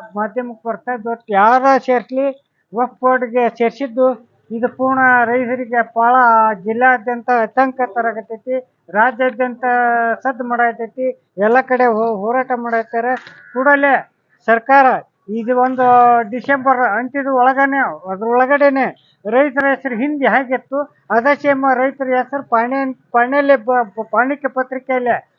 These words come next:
ಬರಂತಾಗಬೇಕು. ಆ ಏನು ವಕ್ಫ್ ಅಂತ ಏನೈತಲ್ಲ ರದ್ದುಗೊಳಿಸ್ಬೇಕು.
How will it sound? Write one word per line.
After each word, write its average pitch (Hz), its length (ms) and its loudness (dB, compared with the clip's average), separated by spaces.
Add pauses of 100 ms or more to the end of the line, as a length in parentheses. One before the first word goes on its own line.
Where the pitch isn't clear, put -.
(160)
ಬರಂತಾಗಬೇಕು. 247 1080 0 (140)
ಆ 226 120 4
ಏನು 277 380 2
ವಕ್ಫ್ 285 400 0 (300)
ಅಂತ 254 200 -6
ಏನೈತಲ್ಲ 262 500 0 (420)
ರದ್ದುಗೊಳಿಸ್ಬೇಕು. 247 880 -2